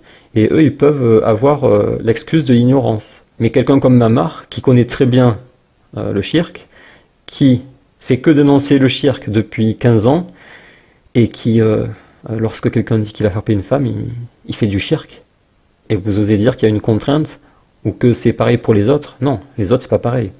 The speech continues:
Et même parmi les mécréants, il y en a plein qui portent pas plainte pour si peu. Moi, si quelqu'un sur YouTube dit, euh, « J'ai frappé une femme » ou quoi, je vais pas porter plainte, c'est quoi ça ?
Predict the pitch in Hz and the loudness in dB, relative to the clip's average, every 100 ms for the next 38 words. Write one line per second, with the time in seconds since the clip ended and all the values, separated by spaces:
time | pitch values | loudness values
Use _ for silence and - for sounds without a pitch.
0 | _ - 120 143 139 127 123 113 113 - | _ 0 2 2 2 2 4 4 2 0
1 | 131 156 120 101 - 151 - - 107 - | 0 2 2 0 0 0 0 -6 -6 -4
2 | 107 143 139 - - - 113 156 151 - | -2 -2 -2 -4 -8 -6 -2 0 -2 -8
3 | _ _ - 113 - 120 - 110 110 104 | _ _ -8 -8 -4 -2 -2 -2 0 0
4 | 107 101 104 101 104 - - - 101 104 | -2 -2 -2 -2 -2 -6 -10 -10 -10 -12
5 | - 113 98 120 127 117 107 - 143 160 | -6 -6 -2 0 0 0 -6 -4 -6 -6
6 | - - _ _ - 104 - - 104 143 | -14 -20 _ _ -8 -8 -6 -6 -4 -2
7 | 160 - 107 110 101 104 | -2 -4 -4 -4 -6 -10